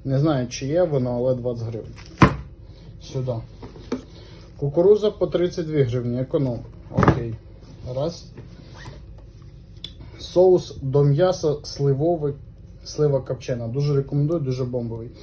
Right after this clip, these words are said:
Тридцять сім гривень. Ще кукурузка.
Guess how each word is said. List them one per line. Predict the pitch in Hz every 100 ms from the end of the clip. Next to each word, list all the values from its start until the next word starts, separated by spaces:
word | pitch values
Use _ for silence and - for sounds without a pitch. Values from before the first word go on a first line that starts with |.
| - -
Тридцять | - 151 147
сім | 151 131
гривень. | 120 113 110 - - - - - - - - - - - - - - - - - - - - - - -
Ще | - - 156
кукурузка. | 143 123 131 123 117